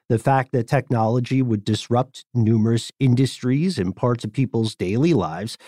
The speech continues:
that's true, but those are very broad things. What we're bringing you here today are some,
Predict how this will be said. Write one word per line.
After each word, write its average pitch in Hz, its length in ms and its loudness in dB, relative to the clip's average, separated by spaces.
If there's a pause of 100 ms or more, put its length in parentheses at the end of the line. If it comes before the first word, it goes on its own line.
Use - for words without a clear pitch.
(380)
that's 127 540 2
true, 233 380 2
but 156 180 -2
those 214 220 4
are 196 60 4
very 165 340 4
broad 143 640 2
things. 95 380 -4
What 131 100 0
we're 156 140 4
bringing 190 500 4
you 131 160 2
here 120 320 0
today 107 540 0 (320)
are 139 180 4
some, 123 480 2